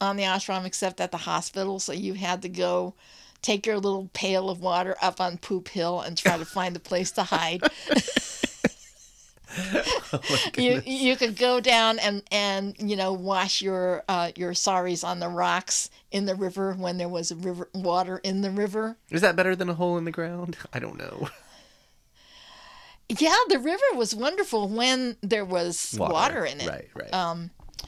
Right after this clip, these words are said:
Speaker 1: the rest of the time we would have to go and, you know,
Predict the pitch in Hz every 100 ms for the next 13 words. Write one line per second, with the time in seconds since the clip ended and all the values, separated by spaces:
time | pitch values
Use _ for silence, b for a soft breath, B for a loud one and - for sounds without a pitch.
0 | B B B B 202 190 180 254 302 220
1 | 185 196 180 175 165 170 165 165 151 165
2 | 156 143 120 - - - 160 143 -